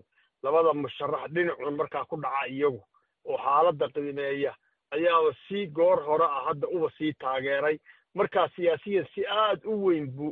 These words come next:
uga faa'iidaystay isku daygii dilka ahaa ee lala beegsaday,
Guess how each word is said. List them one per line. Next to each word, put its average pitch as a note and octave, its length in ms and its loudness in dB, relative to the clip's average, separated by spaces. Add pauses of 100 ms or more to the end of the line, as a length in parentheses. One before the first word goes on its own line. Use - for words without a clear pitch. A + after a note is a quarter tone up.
uga F3 140 2 (100)
faa'iidaystay C#3 1040 0 (400)
isku D3+ 300 -4
daygii E3 440 2 (100)
dilka F3 360 -2
ahaa C3 380 2
ee C#3 80 0
lala C#3+ 320 4
beegsaday, C3 680 -2